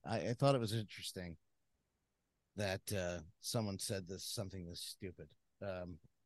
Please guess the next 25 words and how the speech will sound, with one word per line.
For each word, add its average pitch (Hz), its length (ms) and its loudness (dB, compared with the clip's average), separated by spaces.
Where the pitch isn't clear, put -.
I've 151 140 6
seen 226 180 8
people 180 280 8
bitch 170 280 10
they 160 120 10
don't 165 160 12
like 156 180 10
L 147 180 12
A 151 80 12
Knight 147 240 12
because 127 360 12
he's 139 240 12
like 135 260 12
a 139 60 8
combination 143 640 12
of 127 80 12
The 117 80 12
Rock, 139 240 12
Steve 131 300 12
Austin. 131 340 12
It's 156 120 12
like 202 180 12
saying 196 380 12
Reese's 165 420 12
suck - 380 12